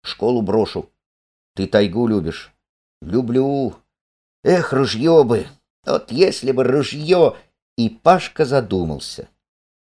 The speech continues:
Лицо его вдруг стало грустным. Он смотрел в угол, где стояла моя двустволка, и воображение, вероятно, рисовало заманчивую картину, как он с настоящим ружьём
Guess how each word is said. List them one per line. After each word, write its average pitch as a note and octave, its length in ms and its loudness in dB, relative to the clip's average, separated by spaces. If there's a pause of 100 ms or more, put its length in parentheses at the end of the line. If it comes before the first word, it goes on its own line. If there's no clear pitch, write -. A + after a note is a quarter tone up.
(320)
Лицо G#2+ 360 -2
его B2 180 2
вдруг A2 300 -4
стало A2+ 320 0
грустным. G2 640 -6 (320)
Он A2+ 140 2
смотрел B2 440 2
в A2+ 80 -4
угол, A#2 260 2
где F2 200 0
стояла G2+ 400 2
моя F#2 260 2
двустволка, F#2 840 -2 (320)
и E2+ 100 -4
воображение, G#2 640 2
вероятно, F#2+ 760 0 (180)
рисовало F2+ 540 0
заманчивую G2+ 600 -2
картину, F#2+ 600 -6
как - 220 -6
он F2+ 120 -2
с - 80 -14
настоящим F2 720 -2
ружьём F2 600 -2